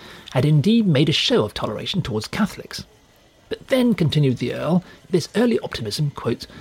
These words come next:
"hath been used as an instrument of art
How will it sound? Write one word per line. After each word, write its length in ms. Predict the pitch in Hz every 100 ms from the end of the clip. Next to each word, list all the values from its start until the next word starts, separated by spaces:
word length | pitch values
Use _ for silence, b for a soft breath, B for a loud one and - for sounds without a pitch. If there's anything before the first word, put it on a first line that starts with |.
| B B
"hath 380 | - 135 - -
been 280 | 139 127 120
used 420 | 214 127 165 -
as 120 | 123
an 80 | 120
instrument 540 | 190 208 - 120 143 - -
of 160 | - -
art 420 | 226 110 - -